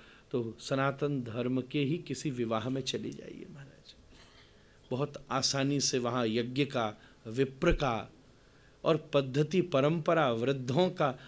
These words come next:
आपको सहज अपमान देखने को आसानी से मिल जाएगा।" आप जा-, हम सब जानते हैं यज्ञ एक कितना सुंदर आयोजन है।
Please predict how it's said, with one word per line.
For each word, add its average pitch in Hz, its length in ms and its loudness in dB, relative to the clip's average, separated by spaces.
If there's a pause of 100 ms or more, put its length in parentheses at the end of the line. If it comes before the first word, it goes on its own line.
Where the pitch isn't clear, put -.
(100)
आपको 147 380 0
सहज 160 540 0
अपमान 131 640 -2
देखने 120 400 -4
को 117 160 -8
आसानी 165 520 -6
से 151 180 -12
मिल - 280 -14
जाएगा।" - 540 -20 (3250)
आप 113 180 -2
जा-, 123 360 -2
हम 135 140 0
सब 170 260 0
जानते 110 500 -2
हैं 107 160 -4
यज्ञ 117 460 0 (1080)
एक - 160 -10
कितना 143 360 -6
सुंदर 123 500 -2
आयोजन 117 460 -10
है। - 200 -14